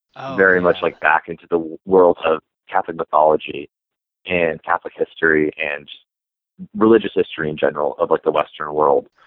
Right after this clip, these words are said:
Speaker 1: Right. Yeah, that's our cultural her-, heritage. If you do any <laughs> Western art, Western music, it's, it's, you know,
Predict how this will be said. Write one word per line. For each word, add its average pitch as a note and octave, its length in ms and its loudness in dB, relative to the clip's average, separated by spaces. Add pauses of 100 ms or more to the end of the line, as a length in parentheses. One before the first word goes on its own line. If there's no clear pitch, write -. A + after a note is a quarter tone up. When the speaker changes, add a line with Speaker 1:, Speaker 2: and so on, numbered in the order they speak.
(100)
Speaker 1:
Right. A2 840 -14 (220)
Yeah, C#3 300 -6
that's C3 240 -14
our C3+ 100 -8
cultural B2 400 -16
her-, A#2+ 320 -14
heritage. A#2+ 400 -18
If G#2 100 -20
you A2+ 80 -18
do A2+ 220 -16
any G#2+ 380 -18 (600)
<laughs> - 1080 -20
Western C3+ 440 -10
art, A#2 400 -14
Western A2+ 400 -14
music, A2 460 -16
it's, - 280 -20
it's, - 340 -20 (120)
you A2 120 -20
know, F#2 240 -18